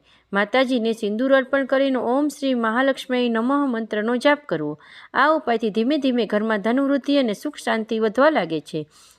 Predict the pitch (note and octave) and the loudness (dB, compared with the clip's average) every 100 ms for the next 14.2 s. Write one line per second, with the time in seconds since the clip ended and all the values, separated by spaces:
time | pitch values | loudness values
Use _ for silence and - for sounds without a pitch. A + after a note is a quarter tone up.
0 | - G#3+ B3 C4 D4+ D#4 F#3 D3 - - | -8 -2 2 2 4 0 0 -6 -10 -20
1 | - - G3+ A3 C#4+ E4 D#4+ C4 A#3+ A3+ | -16 -4 0 4 2 2 0 2 2 0
2 | G#3+ G#3 A3+ A3+ C#4+ D4 B3+ A3+ A3+ G#3+ | -2 0 0 2 0 -2 -4 -2 -2 0
3 | G#3+ B3 C4 D4 C#4+ A#3 G#3+ G#3+ G#3 G#3 | 0 0 0 2 0 0 -2 -2 -2 -2
4 | G#3+ G#3 G#3+ G#3 G#3+ G#3+ - - - A3+ | -2 2 2 2 -2 -6 -14 -10 -2 0
5 | A#3+ C4+ B3+ C4 C4 B3+ A3 B3+ C#4 C#4+ | 0 0 0 0 0 -2 2 2 4 4
6 | C#4+ C4 - D3 E3 - A3 A#3 A3 A#3 | 2 2 -2 -10 -6 -2 0 2 2 4
7 | C#4 C#4+ - - G#3+ A#3+ C4 D4+ C#4+ B3 | 4 2 -2 -6 2 4 4 2 0 -2
8 | A#3+ A#3 C#4 C4+ D4+ F#3+ D3 - - - | 0 0 0 2 2 2 -2 -8 -18 -20
9 | - - D4+ D#4 A#3+ A#3 A#3 G#3 G#3 G#3 | -4 2 4 4 2 2 2 2 2 0
10 | A3 A3 B3+ C#4+ C#4+ D4 D4 D4+ C#4+ G3 | -2 2 4 4 4 2 0 0 0 -2
11 | - A#3 A#3+ A#3+ A#3 A#3 C4 C4 D4+ D4+ | -2 0 2 2 2 2 0 -2 2 2
12 | - E3+ E3 - F3 F3 A#3 C#4+ D4 C#4 | 2 -4 -4 -6 -8 -2 2 4 2 0
13 | C#4 B3+ B3 C4+ E4+ A#3+ F#3 D#3 D#3 D#3+ | -2 -4 0 0 2 2 2 0 -2 -6
14 | - | -12